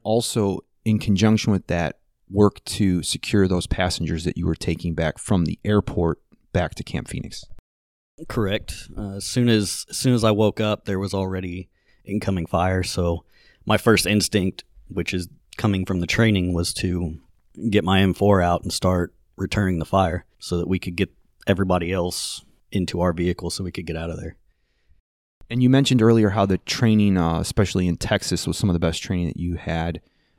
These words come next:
Speaker 1: How did that training prepare you for that moment?
Speaker 2: You always sit in training and you don't want to pay attention because you don't think that it's gonna happen. A-, and I definitely didn't think that I was gonna have to evade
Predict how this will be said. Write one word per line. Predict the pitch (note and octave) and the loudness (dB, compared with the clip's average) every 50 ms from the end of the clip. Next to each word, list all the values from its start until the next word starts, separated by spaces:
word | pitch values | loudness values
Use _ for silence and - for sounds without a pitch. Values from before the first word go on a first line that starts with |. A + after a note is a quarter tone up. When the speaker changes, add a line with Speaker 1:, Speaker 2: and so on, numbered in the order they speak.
| _ _ - | _ _ -14
Speaker 1:
How | - - - D3+ | -8 0 2 4
did | E3 E3 | 4 4
that | C#3+ C3 - | 2 0 -2
training | - - - A2 G#2+ G2+ F#2 | -2 -2 0 0 0 0 -2
prepare | - - - E2+ - - - - F#2 F2+ F#2+ | -4 -6 -8 -4 -4 -4 -4 -2 0 0 0
you | F2+ D#2+ D#2 | 0 -2 -4
for | - - D#2+ | -4 -6 -6
that | C#2+ C2+ D2 - | -6 -6 -8 -6
moment? | - D2 C#2+ - - - - - _ _ _ _ _ _ _ _ _ _ _ _ _ _ _ _ | -8 -8 -8 -8 -10 -12 -16 -20 _ _ _ _ _ _ _ _ _ _ _ _ _ _ _ _
Speaker 2:
You | D3+ D#3+ F3 | 2 6 6
always | F3 E3 C3 A#2 - | 8 8 6 6 4
sit | - - A2+ G2 - | 2 0 0 0 0
in | E2+ | -2
training | F2+ - - G2 F#2+ F2 F2 F2+ F2+ F2 | -6 -4 -4 -2 -2 -2 -2 -4 -4 -4
and | F2 F2 F2+ | -6 -6 -6
you | F2 F2+ F2 F2+ F2 F2 - _ _ _ _ G#2+ | -6 -6 -6 -8 -8 -10 -12 _ _ _ _ 0
don't | G2+ G#2 G2 F2 | 2 2 4 4
want | F#2+ G2 | 2 0
to | F2+ | 2
pay | - - F2+ | 2 2 2
attention | F2 E2+ - - F2 E2 - F2+ F2 F2 | 0 0 0 -2 -4 -2 -4 -4 -4 -4
because | F2 - F#2 F2 E2 | -4 -4 -4 -4 -2
you | F#2+ | -2
don't | F#2+ F2 - - | -2 -2 -2 -2
think | G2+ F#2+ F2+ - | -4 -4 -2 -2
that | E2+ E2 | -4 -4
it's | E2+ - | -4 -4
gonna | - G2 E2 | -4 -6 -6
happen. | D2 - E2+ F2 F2 - D#2+ D2+ D#2+ E2+ - _ _ _ _ _ _ _ - | -4 -4 -2 -4 -4 -4 -8 -10 -10 -12 -14 _ _ _ _ _ _ _ -6
A-, | F#2 F2+ - F#2+ | -4 -4 -4 -4
and | F#2+ F2 | -2 2
I | F2+ A#2 | 4 4
definitely | G#2+ F2+ G2 G2+ - - E2 D#2 D#2+ D#2+ | 4 4 4 2 2 0 -4 -4 -4 -2
didn't | D#2 F2 D2+ D2+ D#2 - | -2 -4 -4 -4 -8 -6
think | - F2 E2 D#2+ - - | -4 -4 -4 -6 -6 -6
that | E2+ D#2+ D2+ D2+ - - _ _ _ _ | -4 -4 -4 -4 -6 -10 _ _ _ _
I | - F2+ | -4 -2
was | E2 F2 F2 | -2 -2 -4
gonna | - - E2 D2+ | -4 -6 -6 -4
have | D#2+ E2+ E2 - - | -4 -4 -6 -6 -6
to | E2+ D#2 D#2 D2+ - | -6 -6 -6 -6 -6
evade | - F#2 E2 F#2+ F2 D#2+ D#2+ E2 D#2+ E2+ E2 E2 F2+ | -8 -6 -2 0 0 2 2 0 -2 -6 -10 -14 -16